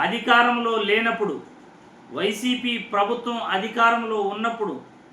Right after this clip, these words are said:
పవన్ కళ్యాణ్ ఎలా మాట్లాడాడో రాష్ట్ర ప్రజలందరికీ గుర్తుండి ఉంటుంది. "వైసీపీ నా కొడకల్లారా" అని అన్నాడు. "చెప్పుతో కొడతా"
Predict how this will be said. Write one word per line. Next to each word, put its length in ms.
పవన్ 400
కళ్యాణ్ 440
ఎలా 180
మాట్లాడాడో 760
రాష్ట్ర 300
ప్రజలందరికీ 1000
గుర్తుండి 440
ఉంటుంది. 320
"వైసీపీ 600
నా 100
కొడకల్లారా" 720
అని 220
అన్నాడు. 280
"చెప్పుతో 560
కొడతా" 380